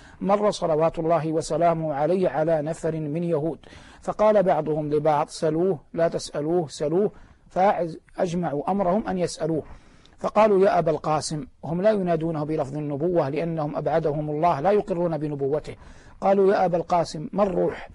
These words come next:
فاتكأ صلى الله عليه وسلم على عسيب نحل. قال ابن مسعود: "فعلمت أنه يوحى إليه"، ثم تلا: "ويسألونك عن الروح، قل الروح من أمر ربي، وما أوتيتم من العلم إلا قليلا".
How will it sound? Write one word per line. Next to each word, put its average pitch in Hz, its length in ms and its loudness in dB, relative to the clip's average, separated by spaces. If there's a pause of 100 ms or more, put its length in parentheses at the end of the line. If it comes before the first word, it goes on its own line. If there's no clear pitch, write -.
(1040)
فاتكأ 196 460 -2
صلى 170 260 0
الله 160 300 2
عليه 156 240 0
وسلم 160 420 -2
على 151 220 0
عسيب 143 360 -4
نحل. 151 280 -4 (120)
قال 156 140 0
ابن 151 180 -2
مسعود: 180 420 -2 (420)
"فعلمت 175 540 0
أنه 165 500 -4
يوحى 165 280 -2
إليه"، 160 400 -4 (120)
ثم 165 240 -6
تلا: 170 360 2 (240)
"ويسألونك 170 880 -2
عن 151 220 -2
الروح، 160 420 -2
قل 151 180 -2
الروح 156 500 0
من 156 200 -4
أمر 151 220 -6
ربي، 160 420 -2 (240)
وما 180 220 0
أوتيتم 170 520 -4
من 156 160 -6
العلم 165 360 -4
إلا 160 340 -2
قليلا". 135 440 -6